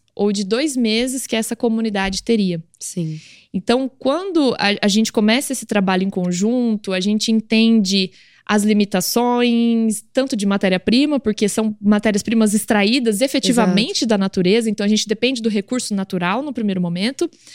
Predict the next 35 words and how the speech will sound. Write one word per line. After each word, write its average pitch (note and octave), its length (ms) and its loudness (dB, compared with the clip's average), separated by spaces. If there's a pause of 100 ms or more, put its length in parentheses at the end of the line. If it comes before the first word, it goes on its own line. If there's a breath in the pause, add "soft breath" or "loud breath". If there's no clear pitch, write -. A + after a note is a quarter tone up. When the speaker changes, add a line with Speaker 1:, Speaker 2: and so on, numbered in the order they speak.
(180 loud breath)
Speaker 1:
a G3 60 -4
gente G#3+ 200 2
depende A3+ 560 2 (280 soft breath)
da G3+ 160 0
mão A3 220 4
de G3 160 2
obra B3+ 360 0
dessas G#3 400 0
artesãs G3 560 0
incríveis. G#3 760 0 (760)
E G3+ 280 2
um F4+ 260 -4
dos E4+ 140 2
pontos F#3+ 280 -2
que G#3 80 -4
a G3 40 2
gente G3+ 260 2
tem A#3 300 0
discutido G#3 720 -2 (720 soft breath)
é A3 60 0
que, A#3+ 120 -2
basicamente, C4 680 2
essa C4 180 -2
comunidade C4+ 500 -2
foi A3 120 -2
construída A3 600 0
através A#3+ 440 0
da C4 120 0
partilha C#4 400 -2
do E4 80 -2
conhecimento. D#4 800 -4 (220)
Speaker 2:
Uhum. G3+ 80 -4
Speaker 1:
Gerações A3+ 800 0
que D4 120 -6
foram G3 460 -4